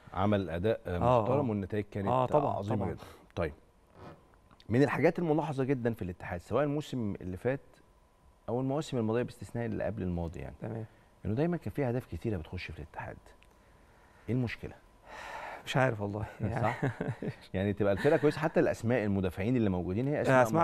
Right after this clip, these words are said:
Speaker 1: محترمة.
Speaker 2: أسماء كلها أسماء لعيبة كبيرة.
Speaker 1: كلاعبين، كأفراد.
Speaker 2: كلاع-، كلاعبين وكحراس يعني
Speaker 1: آه.
Speaker 2: كان الها-، الهاني كان موجود،
Speaker 1: صح.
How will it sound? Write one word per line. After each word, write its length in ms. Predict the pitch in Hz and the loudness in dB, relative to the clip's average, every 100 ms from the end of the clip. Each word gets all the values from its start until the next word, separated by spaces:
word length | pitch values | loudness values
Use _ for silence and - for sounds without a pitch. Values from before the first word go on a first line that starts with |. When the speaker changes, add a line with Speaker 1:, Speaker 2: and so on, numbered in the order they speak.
| 160 | 6
Speaker 1:
محترمة. 120 | 139 131 | 4 4
Speaker 2:
أسماء 400 | 147 - 127 117 | -2 -2 -4 -2
كلها 180 | 139 | 0
أسماء 220 | 156 147 151 | 0 0 -2
لعيبة 140 | 151 | -2
كبيرة. 260 | 127 151 143 | 0 -2 0
Speaker 1:
كلاعبين، 460 | 107 101 113 120 | 2 4 4 2
كأفراد. 200 | 92 98 | 0 -2
Speaker 2:
كلاع-، 340 | 113 113 117 113 | 2 6 4 2
كلاعبين 440 | 123 120 117 151 | 0 0 2 0
وكحراس 540 | 139 139 139 147 190 - | 0 -4 -4 -4 -4 -4
يعني 200 | 107 104 | -4 0
Speaker 1:
آه. 160 | 110 | 0
Speaker 2:
كان 100 | 113 | 0
الها-، 320 | 113 123 120 113 110 | -2 -2 0 0 0
الهاني 220 | 110 123 | -2 -2
كان 120 | 113 | -2
موجود، 480 | 110 104 107 113 110 | -2 -2 -2 0 0
Speaker 1:
صح. 120 | 110 | 0